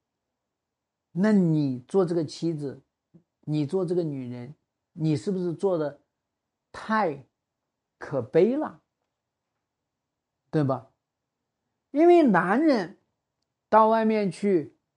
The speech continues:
找女人，他并不是说要找一个比自己老婆优秀的人，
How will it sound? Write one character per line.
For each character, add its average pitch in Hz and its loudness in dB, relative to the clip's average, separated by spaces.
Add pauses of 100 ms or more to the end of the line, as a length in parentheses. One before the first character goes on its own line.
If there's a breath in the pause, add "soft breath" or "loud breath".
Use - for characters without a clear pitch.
(220)
找 160 0
女 160 0
人， 135 -16 (1300)
他 208 -2
并 294 2
不 143 -4
是 175 -2
说 156 -2
要 190 2
找 135 -6
一 165 -4
个 175 0
比 131 -8
自 175 -10
己 202 -2
老 127 -6
婆 131 -10
优 180 0
秀 349 2
的 143 -6
人， - -18